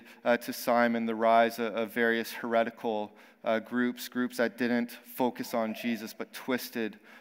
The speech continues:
the word of God in various ways. But we're here. We're reading this story. And what I want each of us to see this afternoon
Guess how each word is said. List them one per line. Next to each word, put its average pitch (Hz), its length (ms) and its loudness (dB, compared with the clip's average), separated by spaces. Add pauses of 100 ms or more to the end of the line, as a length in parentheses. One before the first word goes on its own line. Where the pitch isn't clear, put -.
(120)
the 127 80 -4
word 113 220 0
of 110 140 -4
God 113 300 4
in 110 120 -4
various 107 460 -4
ways. 104 520 -10 (1600)
But 127 100 0
we're 127 160 -2
here. 120 420 0 (800)
We're 135 160 2
reading 127 380 2
this 120 120 -2
story. 110 520 -2
And - 640 -10
what 127 80 4
I 131 40 4
want 127 280 0
each 135 180 -6
of 127 80 -4
us 123 200 -2
to 127 80 -10
see - 260 -4
this 117 200 -6
afternoon 113 720 -2